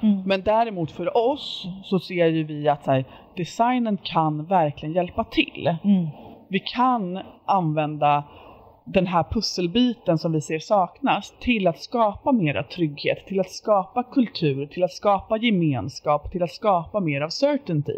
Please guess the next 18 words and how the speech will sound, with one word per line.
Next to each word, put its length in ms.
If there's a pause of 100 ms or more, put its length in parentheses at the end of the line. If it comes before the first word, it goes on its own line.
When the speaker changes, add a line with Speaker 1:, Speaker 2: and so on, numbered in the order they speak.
Speaker 1:
Mm. 520
Speaker 2:
Att 100
det 60
kanske 200
inte 120
är 200
skrivbordsplatsen, 920 (220)
utan 140
det 60
är 100 (120)
arbetsplatsen 840
Speaker 1:
Mm. 180
Speaker 2:
som 160
jag 140
känner 200
mig 80
trygg 300
på. 200